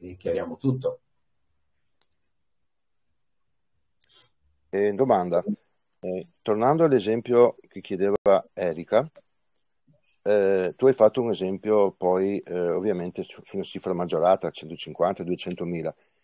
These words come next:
Speaker 2: ma se uno ha una cifra notevolmente inferiore, volesse stare con piede su due scarpe,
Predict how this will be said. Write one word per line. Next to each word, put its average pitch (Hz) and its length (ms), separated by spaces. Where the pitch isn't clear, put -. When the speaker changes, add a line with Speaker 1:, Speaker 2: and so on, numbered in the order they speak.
Speaker 2:
ma 98 100
se 120 140
uno 143 120
ha 139 40
una 117 100
cifra 120 300
notevolmente 104 560
inferiore, 92 520
volesse 92 540
stare 98 380
con - 160
piede 90 200
su - 140
due 92 100
scarpe, 95 640